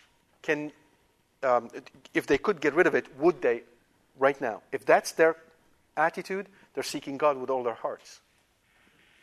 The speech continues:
But God will leave them in bondage for a time 'cause He's working on a bunch of other things. You understand? Now, that's very different from somebody who's going to confession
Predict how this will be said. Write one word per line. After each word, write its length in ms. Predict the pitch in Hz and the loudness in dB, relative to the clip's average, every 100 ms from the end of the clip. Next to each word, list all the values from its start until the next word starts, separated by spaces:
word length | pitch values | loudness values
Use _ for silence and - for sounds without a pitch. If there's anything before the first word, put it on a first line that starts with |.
| _ _ - | _ _ -8
But 140 | 135 | 2
God 320 | 175 185 160 | 8 10 8
will 140 | 139 143 | 4 -4
leave 160 | 170 | -4
them 120 | 156 | -6
in 140 | 143 135 | -6 0
bondage 540 | 143 190 156 127 - | 2 2 0 -4 -4
for 340 | - - 135 123 | -10 -8 -4 -4
a 60 | |
time 360 | 123 190 160 135 | 0 0 0 -2
'cause 160 | 131 | -10
He's 100 | 117 | -10
working 300 | 123 143 139 | -4 -4 -4
on 80 | 123 | -10
a 40 | 120 | -8
bunch 260 | 127 131 | -6 -6
of 80 | 131 | -6
other 160 | 123 117 | -10 -12
things. 480 | - 110 - - _ _ _ _ _ _ _ _ - | -16 -18 -20 -20 _ _ _ _ _ _ _ _ -4
You 100 | 123 | -4
understand? 420 | 120 - 143 196 _ - - | -4 -6 -8 -10 _ -20 -6
Now, 80 | 131 | -4
that's 140 | 139 | -2
very 180 | 143 214 | 2 2
different 240 | 202 185 165 | 2 -4 -10
from 100 | 147 | -2
somebody 240 | 180 156 | -2 0
who's 60 | 135 | -4
going 140 | 160 | -6
to 60 | 151 | -2
confession 460 | 131 156 135 123 | 2 2 2 -8